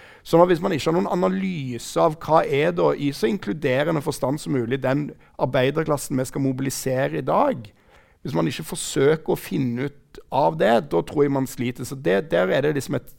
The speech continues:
et problem, tror jeg, for A P. Og der tror jeg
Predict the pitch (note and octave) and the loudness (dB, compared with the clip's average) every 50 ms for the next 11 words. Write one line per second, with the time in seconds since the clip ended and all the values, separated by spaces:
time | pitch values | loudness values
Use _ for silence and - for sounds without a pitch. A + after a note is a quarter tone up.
0 | - - - D#3 - - _ _ - - D3+ C3+ B2 A#2 A2 A2+ A#2+ B2+ C3+ - | -12 -6 -6 -6 -6 -8 _ _ -12 -10 -8 -6 -4 -4 -2 -2 -2 -2 -4 -2
1 | - B2 A#2+ A2 B2+ B2 A#2 G#2+ F#2 - - G#2+ G#2+ G#2 - - - - - - | -2 -4 -2 -2 -4 -4 -4 -6 -8 -8 -8 -8 -8 -8 -10 -16 -20 -20 -14 -8
2 | - C3+ D3+ D#3+ D#3 - - D3 C#3+ C#3+ | -2 2 2 2 2 2 2 2 2 0